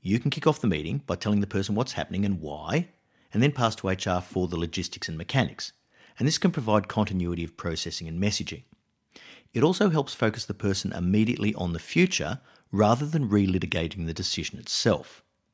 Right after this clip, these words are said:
Number seven, go into the meeting with something that the employee can take away in writing so that things are really clear. So the only thing they want to know is, "What does this mean for me?"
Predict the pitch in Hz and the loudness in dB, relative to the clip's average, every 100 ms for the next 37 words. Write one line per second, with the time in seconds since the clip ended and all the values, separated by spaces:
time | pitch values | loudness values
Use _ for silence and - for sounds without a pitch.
0 | _ _ _ _ _ _ _ _ _ _ | _ _ _ _ _ _ _ _ _ _
1 | _ _ _ 110 165 170 - 76 80 - | _ _ _ 4 4 4 0 -2 -6 -12
2 | _ _ _ _ _ _ 117 165 156 127 | _ _ _ _ _ _ 4 4 4 2
3 | 113 101 92 - - 113 139 135 - 113 | 2 2 0 0 0 0 -2 -2 0 0
4 | 107 101 95 101 95 92 85 90 85 80 | 0 0 0 -2 -6 -6 -4 -4 -2 -4
5 | 82 92 104 110 - 110 127 _ _ - | -2 4 4 4 -2 -10 -12 _ _ 6
6 | 160 127 113 95 85 80 76 - 127 87 | 6 6 2 2 -2 -4 -8 -2 0 0
7 | - _ _ _ _ _ _ _ - 131 | -2 _ _ _ _ _ _ _ 2 4
8 | 110 139 196 190 151 120 107 92 90 76 | 6 6 8 6 4 6 6 6 2 0
9 | 90 139 - _ _ 101 131 - 120 - | -2 -4 -8 _ _ 2 2 2 -2 0
10 | 107 98 98 92 - 87 90 76 - | -2 2 2 0 -2 -2 -2 -4 -10